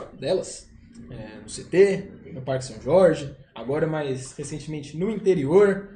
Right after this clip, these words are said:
também na Fazendinha, em jogo do feminino. A torcida está constantemente, nesses primeiros dois, três anos, três anos,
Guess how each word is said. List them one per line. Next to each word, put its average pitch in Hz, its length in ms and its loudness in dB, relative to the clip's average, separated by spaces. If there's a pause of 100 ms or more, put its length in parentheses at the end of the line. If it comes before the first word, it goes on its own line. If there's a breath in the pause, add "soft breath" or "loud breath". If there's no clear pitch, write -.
(180)
também 175 320 -2
na 165 100 -2
Fazendinha, 180 680 0
em 143 100 -2
jogo 160 240 -2
do 160 80 -2
feminino. 175 680 0 (400 loud breath)
A - 120 -10
torcida 240 340 0
está - 220 -6
constantemente, 226 1000 -4
nesses 151 220 -10
primeiros 202 520 -8
dois, 196 360 0
três 196 320 -4
anos, 185 320 -4
três 135 360 -6
anos, 110 200 -14